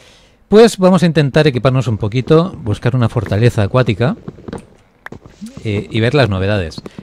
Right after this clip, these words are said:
Eh, acabo de instalarlo, el uno punto ocho. Creo que puedo instalarle el Too Many Items, lo vamos a intentar después.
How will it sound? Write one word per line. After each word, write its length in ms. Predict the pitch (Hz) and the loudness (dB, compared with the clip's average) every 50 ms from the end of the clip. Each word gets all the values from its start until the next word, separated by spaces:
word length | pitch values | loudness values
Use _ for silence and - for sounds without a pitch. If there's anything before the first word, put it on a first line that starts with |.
| - - | -10 -4
Eh, 580 | - 120 117 117 113 113 113 110 110 117 113 - - | 0 2 2 4 4 4 2 2 2 0 -2 -4 -6
acabo 260 | 120 113 156 175 190 | -2 0 2 4 4
de 60 | 185 | 4
instalarlo, 720 | 156 - - 131 120 127 131 131 143 147 175 180 170 - - - | 2 2 2 2 2 2 0 0 0 -2 -2 -2 -4 -6 -6 -6
el 280 | 120 101 98 98 92 101 | -4 -4 -2 -2 -2 -2
uno 180 | 110 107 101 | -2 -2 -2
punto 760 | - 117 107 101 - - 107 104 101 101 95 95 95 98 - - - | -2 -4 -4 -4 -4 -4 -2 0 0 0 0 0 -2 -4 -4 -2 -2
ocho. 420 | 151 151 - - - 151 214 294 - - - - - - - _ _ _ _ | -2 -2 0 -2 -2 -2 -2 -4 -8 -16 -18 -18 -20 -20 -20 _ _ _ _
Creo 200 | - 139 151 170 | 0 0 2 2
que 120 | 156 156 123 | 2 0 -2
puedo 220 | - 147 139 135 | 0 0 2 2
instalarle 720 | 139 113 - - 107 107 117 117 110 120 131 135 - - | 2 0 -2 -2 -2 -2 -2 -2 -2 -2 -2 -4 -2 -4
el 140 | 101 92 92 | -4 -6 -4
Too 160 | - - 120 | -4 -4 -2
Many 260 | 127 123 107 101 107 120 | 0 0 0 0 0 0
Items, 580 | 131 - 120 110 127 180 214 - - - - _ _ _ _ - _ _ _ - | 0 0 0 0 0 -2 -4 -8 -12 -14 -16 _ _ _ _ -20 _ _ _ -12
lo 140 | 101 92 | -10 -6
vamos 280 | 92 101 113 120 110 117 | -4 -4 -4 -4 -4 -4
a 20 | |
intentar 500 | 101 95 90 95 92 95 - - 117 113 104 | -6 -6 -6 -6 -6 -6 -4 -4 -4 -2 -4
después. 640 | 92 82 - - - 139 131 131 156 - - - | -4 -8 -10 -8 -6 -4 -4 -4 -4 -8 -14 -18